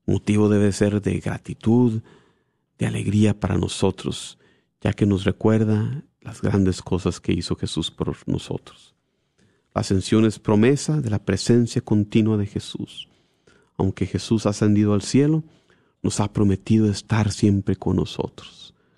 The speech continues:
como vimos en la Gran Comisión de Mateo veintiocho. "Yo estaré con ustedes todos los días hasta el fin del mundo". Esta promesa de Jesús de acompañarnos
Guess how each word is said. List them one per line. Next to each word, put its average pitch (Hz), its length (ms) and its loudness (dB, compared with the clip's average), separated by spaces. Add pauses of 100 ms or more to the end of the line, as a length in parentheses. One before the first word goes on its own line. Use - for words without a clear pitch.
(120)
como 92 220 0
vimos 92 520 0 (340)
en - 120 0
la 95 60 2
Gran 87 240 0
Comisión 101 520 0
de 98 80 2
Mateo 90 360 0
veintiocho. - 640 -4 (760)
"Yo 98 100 2
estaré 95 340 -2
con 98 160 0
ustedes 101 520 -2
todos 113 280 2
los 101 180 0
días 131 380 0
hasta - 320 -10
el 87 100 -8
fin 92 280 0
del 80 140 -2
mundo". 82 380 -4 (680)
Esta - 240 0
promesa 107 440 4
de 110 120 2
Jesús 117 360 2
de 160 80 2
acompañarnos 151 1000 0